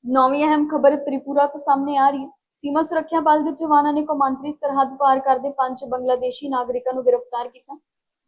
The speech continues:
ਅਧਿਕਾਰੀਆਂ ਨੇ ਦੱਸਿਆ ਕਿ ਬੀ ਐਸ ਐਫ ਦੀ ਐਂਟੀ ਹਿਊਮਨ ਟ੍ਰੈਫਿਕਿੰਗ ਯੂਨਿਟ ਅਤੇ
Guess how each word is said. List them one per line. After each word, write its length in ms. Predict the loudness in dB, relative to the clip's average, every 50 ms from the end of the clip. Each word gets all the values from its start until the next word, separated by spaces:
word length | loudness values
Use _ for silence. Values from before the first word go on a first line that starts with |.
| _ -2
ਅਧਿਕਾਰੀਆਂ 480 | 0 2 6 8 8 8 8 8 4 2
ਨੇ 80 | 2
ਦੱਸਿਆ 400 | 2 0 -2 -2 -2 0 0 0 0 -2 -8 -18 _ _ _ _ _ _ -8
ਕਿ 40 | -6
ਬੀ 180 | -4 0 2 2
ਐਸ 160 | 2 2 2
ਐਫ 160 | 2 2 2 2 0
ਦੀ 120 | 0 0 0 0 0
ਐਂਟੀ 320 | 2 2 0 0 0 0 0 2 2 2 2
ਹਿਊਮਨ 420 | 2 2 2 2 4 2 2 2
ਟ੍ਰੈਫਿਕਿੰਗ 600 | 2 4 4 4 4 2 0 0 0 0 2 2
ਯੂਨਿਟ 340 | 2 2 2 0 0 0 0
ਅਤੇ 340 | 0 0 2 2 2 2